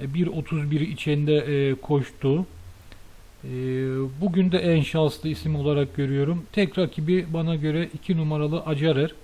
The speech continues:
Son koşusunda, e, kötü koşturulduğunu düşünüyorum. E, dolayısıyla favorim dört numara Küçük Anafart'a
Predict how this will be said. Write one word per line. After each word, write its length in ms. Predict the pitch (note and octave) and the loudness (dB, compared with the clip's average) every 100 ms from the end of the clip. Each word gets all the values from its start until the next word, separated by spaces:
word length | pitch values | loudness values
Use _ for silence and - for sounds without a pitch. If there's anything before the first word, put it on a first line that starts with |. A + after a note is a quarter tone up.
| - - - - - | -20 -20 -20 -20 -6
Son 180 | F3+ E3+ | -2 0
koşusunda, 760 | E3+ D3+ - D#3+ D#3 D#3+ D3+ | 0 -4 -2 -2 0 0 0
e, 180 | D3 C#3 | 0 0
kötü 340 | - E3+ C#3+ | -2 -6 -6
koşturulduğunu 800 | - D3+ A#2 - C#3 B2+ C#3 C3+ | -4 -4 -4 -4 -6 -2 -2 -2
düşünüyorum. 520 | C3 C#3+ C3+ C#3 E3+ E3+ - - - - - - | -6 -6 -2 0 -2 -4 -18 -20 -20 -20 -20 -14
E, 60 | C#3+ B2+ B2+ B2+ B2+ B2+ C3 B2+ B2+ B2+ - | -10 -6 -4 -4 -4 -2 -4 -4 -6 -8 -6
dolayısıyla 800 | F3+ F3 D#3+ - F#3 D#3 E3 F3+ - - - | 0 2 2 2 0 4 2 2 -10 -20 -20
favorim 580 | - F#3+ E3+ E3+ F3+ E3+ - - - - - | -4 0 2 4 2 0 -8 -20 -20 -16 2
dört 280 | F#3 D#3 E3 | 2 4 -2
numara 300 | D#3+ D#3 D3+ | 0 0 0
Küçük 300 | D3+ F#3 F3 | -4 -2 0
Anafart'a 680 | D3+ C#3+ C#3+ C#3 - E3+ | 2 2 0 -2 -2 -4